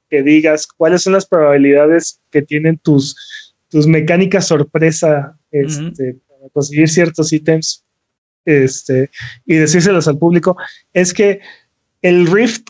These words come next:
Speaker 1: como tal no es un loot box. O sea, bueno, sí lo es.
Speaker 2: Sí, exa-,
Speaker 1: Pero,
Speaker 2: exacto.
Speaker 1: pero
Speaker 2: No
Speaker 1: entre que,
Speaker 2: es un loot
Speaker 1: entre
Speaker 2: box.
Speaker 1: que compras
Speaker 2: Uy.
Speaker 1: la llave y llegas al cofre,
Speaker 2: Ujú.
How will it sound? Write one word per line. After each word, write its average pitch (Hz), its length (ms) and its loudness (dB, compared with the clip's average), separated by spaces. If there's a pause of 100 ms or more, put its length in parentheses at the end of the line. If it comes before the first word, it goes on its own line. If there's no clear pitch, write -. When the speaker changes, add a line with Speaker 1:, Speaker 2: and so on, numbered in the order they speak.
Speaker 1:
como 180 280 0
tal 180 340 0 (520)
no 165 440 4
es 147 240 0
un 139 240 0
loot 135 160 0
box. - 480 -16 (240)
O 170 80 -2
sea, 175 120 0
bueno, 170 240 0 (180)
sí - 260 -2
lo 160 180 4
es. 147 180 -2
Speaker 2:
Sí, - 600 -10 (100)
exa-, 160 300 -8
Speaker 1:
Pero, 165 280 0
Speaker 2:
exacto. 147 160 -6 (200)
Speaker 1:
pero 180 460 0
Speaker 2:
No 196 180 0
Speaker 1:
entre 170 240 0
que, 160 60 -2 (120)
Speaker 2:
es 175 120 -6
un 151 280 -4
loot 143 240 -6
Speaker 1:
entre 170 280 -2
Speaker 2:
box. 156 80 -6
Speaker 1:
que 160 160 -6
compras 208 420 2
Speaker 2:
Uy. 202 60 2
Speaker 1:
la 156 80 2
llave 147 500 0 (520)
y 175 260 2
llegas 196 340 2
al 151 180 0
cofre, 202 520 -2 (160)
Speaker 2:
Ujú. 160 220 -6